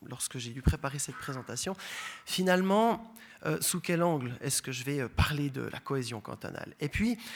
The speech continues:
euh, sur toutes les nombreuses questions qui me sont venues à l'esprit, euh,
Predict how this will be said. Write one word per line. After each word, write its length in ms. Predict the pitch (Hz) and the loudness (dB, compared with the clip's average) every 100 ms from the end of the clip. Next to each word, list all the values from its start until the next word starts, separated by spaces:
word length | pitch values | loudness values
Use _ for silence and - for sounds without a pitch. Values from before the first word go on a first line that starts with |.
| - - - | -12 -12 -4
euh, 220 | 139 135 | -2 0
sur 220 | - - | 2 2
toutes 180 | 233 151 | 0 0
les 100 | 143 | 2
nombreuses 440 | 160 185 180 175 | 4 4 4 2
questions 480 | - 180 - 196 202 | 0 -2 0 0 0
qui 140 | - 143 | 0 -4
me 40 | |
sont 160 | - 151 | 0 2
venues 140 | 165 | 4
à 20 | |
l'esprit, 560 | 127 123 - - 190 226 - - - - - | 4 2 4 4 4 -2 -4 -10 -10 -12 0
euh, 680 | 131 127 120 - 92 - | 2 2 2 0 -4 -6